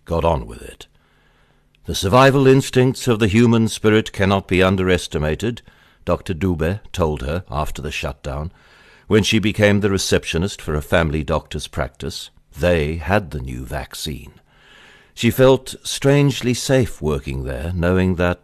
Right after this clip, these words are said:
no matter what she'd be needed would be taken care of.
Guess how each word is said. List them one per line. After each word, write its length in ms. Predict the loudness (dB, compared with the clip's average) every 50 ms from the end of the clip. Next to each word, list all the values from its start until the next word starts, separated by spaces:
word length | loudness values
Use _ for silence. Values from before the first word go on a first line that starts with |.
| _ _ -4
no 180 | 0 2 4 4
matter 280 | 4 4 2 2 0
what 360 | 2 4 4 4 4 2 -2 -16 -14
she'd 260 | -10 -8 -8 -8 -6
be 140 | -4 -2 -2
needed 480 | 0 0 0 0 -2 -4 -8 -12 -12
would 180 | -12 -12 -10 -10
be 100 | -10 -10
taken 340 | -6 -6 -6 -6 -6 -8 -8
care 360 | -4 -2 0 0 0 -2 -4
of. 320 | -8 -14 -16 -20 -20 -20